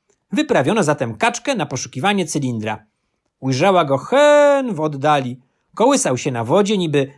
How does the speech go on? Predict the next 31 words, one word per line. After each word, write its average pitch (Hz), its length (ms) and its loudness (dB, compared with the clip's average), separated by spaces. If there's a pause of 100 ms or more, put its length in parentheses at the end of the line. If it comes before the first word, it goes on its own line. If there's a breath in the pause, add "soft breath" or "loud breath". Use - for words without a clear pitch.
małe 180 340 2
dziecinne 160 500 -4
czółenko. 160 560 -2 (600)
Kiedy 151 200 -2
do 131 100 2
niego 196 220 0
doleciała, 247 680 2 (160)
znalazła 208 580 2
w 196 60 -6
nim 214 240 -2
jedną 233 460 0
z 180 100 -4
białych 226 380 0
myszek, 247 440 -4 (160)
skuloną 180 540 0
z 131 100 -8
trwogi 208 640 -2
i 151 40 -4
grozy. 117 520 -4 (540)
„A 135 140 -2
ty 285 300 -2
co 254 160 2
tu 139 160 0
robisz?” 113 460 -2 (280)
zapytała 135 520 0
kaczka. 143 500 -6 (280)
„Miałaś 277 280 2
przecież 262 340 -2
zostać 202 400 0
w - 100 -18
Puddleby.” 127 580 -2